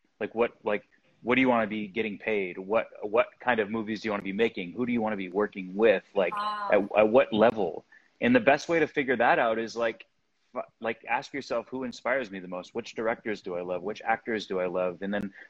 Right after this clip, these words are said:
Speaker 1: go get their autobiographies and start there and,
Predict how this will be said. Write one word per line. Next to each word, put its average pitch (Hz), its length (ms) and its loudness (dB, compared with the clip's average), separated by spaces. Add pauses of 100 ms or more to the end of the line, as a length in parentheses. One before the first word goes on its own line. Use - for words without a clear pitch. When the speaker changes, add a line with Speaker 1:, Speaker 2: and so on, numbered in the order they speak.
(120)
Speaker 1:
go 113 140 6
get 135 140 2
their 123 140 6
autobiographies 117 840 2
and 90 100 -14
start 104 280 -4
there 104 300 -2
and, 87 160 -8